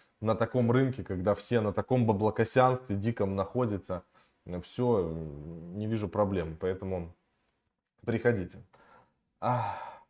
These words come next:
всё, будем финалить. Спасибо большое, то, что пришли. Увидимся завтра с вами в то же время на том же месте. На канале Live завтра у нас прямой эфир, поэтому не пропускайте, будет очень интересно.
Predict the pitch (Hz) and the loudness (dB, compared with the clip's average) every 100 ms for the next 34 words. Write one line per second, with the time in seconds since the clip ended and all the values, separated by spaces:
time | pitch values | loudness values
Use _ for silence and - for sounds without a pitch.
0 | _ - 143 120 113 113 123 123 107 - | _ 2 4 4 2 0 0 0 0 -2
1 | 101 - 104 92 92 - 90 90 - 85 | -6 -4 -2 0 0 -2 -4 -6 -8 -10
2 | 92 - 120 104 90 92 87 90 98 92 | -10 -4 0 0 -2 -6 -6 -4 -2 -2
3 | 85 82 95 90 87 - 95 95 92 95 | -6 -6 -6 -6 -8 -6 -6 -4 -4 -4
4 | 87 82 _ - - _ 101 101 107 95 | -4 -8 _ -20 -20 _ -2 0 2 0
5 | 95 110 143 143 104 110 123 117 113 110 | 0 0 0 0 0 2 4 4 6 6
6 | 101 87 87 92 - 87 87 87 - 95 | 6 4 2 0 0 -6 -4 -6 -8 -8
7 | 95 92 92 110 - 87 85 85 85 _ | -4 -6 -4 -6 -4 -6 -6 -10 -10 _
8 | _ - 117 127 - 110 - 98 - 87 | _ 0 4 4 2 0 0 2 2 -2
9 | 98 95 104 - 90 90 104 110 120 - | 0 0 0 -2 -4 -4 0 0 -2 -4